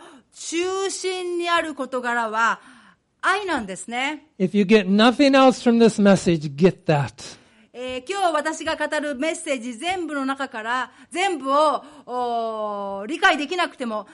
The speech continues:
Speaker 1: 何も自分に、あー、えー、自分は得ることができなかったと思ったとしても、このことだけ掴んでください。
Speaker 2: At the heart of giving is love.
Speaker 1: 捧げるということの中心にあること、中心核にあることは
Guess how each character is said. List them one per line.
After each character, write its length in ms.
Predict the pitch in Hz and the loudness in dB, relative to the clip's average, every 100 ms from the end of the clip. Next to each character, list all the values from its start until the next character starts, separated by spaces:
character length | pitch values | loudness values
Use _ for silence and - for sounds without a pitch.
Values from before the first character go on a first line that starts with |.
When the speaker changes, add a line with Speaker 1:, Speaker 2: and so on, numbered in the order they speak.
| - | -8
Speaker 1:
何 220 | 269 339 | -6 -4
も 100 | 349 | -6
自 160 | 269 294 | -8 -10
分 260 | 330 320 | -8 -6
に、 320 | 320 311 311 262 | -6 -6 -6 -6
あ 640 | 240 240 233 226 220 214 | -4 -2 0 0 0 -2
ー、 60 | 190 | -6
え 280 | 240 240 233 | -8 -8 -10
ー、 40 | |
自 120 | 214 | -10
分 140 | 269 320 | -6 -2
は 140 | 302 | 0
得 160 | 285 381 | 0 -2
る 80 | 311 | -4
こ 100 | 262 | -6
と 80 | |
が 80 | 254 | -6
で 120 | 240 | -6
き 80 | 240 | -6
な 100 | 320 | -6
か 120 | 285 240 | -6 -10
っ 60 | - | -6
た 220 | 196 - - | -8 -8 -2
と 80 | 302 | -2
思 140 | 359 | -2
っ 60 | 359 | -6
た 100 | 302 | -6
と 100 | 262 | -6
し 60 | |
て 80 | 294 | -4
も、 100 | 277 | -2
こ 120 | 302 | -2
の 100 | 339 | -2
こ 80 | 392 | -2
と 80 | 381 | -2
だ 120 | 302 | -4
け 260 | - 269 262 - - 269 226 _ _ - | -2 -6 -6 -16 -18 -20 -20 _ _ -12
掴 200 | - 349 | 2 2
ん 20 | |
で 60 | 277 | 2
く 80 | |
だ 80 | 214 | -6
さ 100 | 202 | -10
い。 80 | 180 _ _ | -12 _ _
Speaker 2:
At 180 | 190 190 | 2 4
the 120 | 180 160 | 2 0
heart 640 | - 190 208 220 220 - | 4 6 8 6 2 -2
of 320 | 214 220 175 147 | 2 2 2 2
giving 600 | 185 165 156 147 143 139 - _ _ _ _ _ - | 4 4 2 -2 -4 -8 -14 _ _ _ _ _ -4
is 260 | 170 156 | -4 0
love. 300 | 175 196 135 123 _ _ - _ _ | 0 2 0 -6 _ _ -20 _ _
Speaker 1:
捧 380 | - 269 349 339 | -10 -4 -2 -2
げ 160 | 339 | -2
る 140 | 339 392 | -4 -2
と 140 | 359 | -2
い 120 | 311 294 | -2 -4
う 40 | |
こ 140 | 269 | -4
と 120 | 262 247 | -4 -6
の 140 | 233 | -6
中 500 | - - 311 330 339 | -8 -10 -8 -6 -8
心 300 | 339 349 311 | -6 -6 -4
に 80 | 302 | -2
あ 100 | 294 | -2
る 100 | 254 | -4
こ 100 | 214 | -10
と、 140 | 226 | -10
中 280 | 214 330 349 | -10 -10 -10
心 240 | 349 359 294 | -10 -8 -4
核 200 | 262 247 | -4 -4
に 80 | |
あ 80 | 247 | -6
る 80 | 240 | -6
こ 100 | 220 | -10
と 140 | 214 | -6
は 240 | 220 220 | 0 0